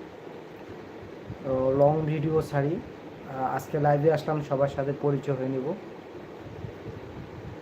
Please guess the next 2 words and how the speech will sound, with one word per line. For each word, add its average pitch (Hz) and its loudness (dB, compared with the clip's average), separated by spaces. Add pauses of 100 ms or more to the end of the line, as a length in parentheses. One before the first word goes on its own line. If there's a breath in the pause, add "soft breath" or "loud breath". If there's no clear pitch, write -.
(2250)
আপনারা 143 0
সবাই 143 4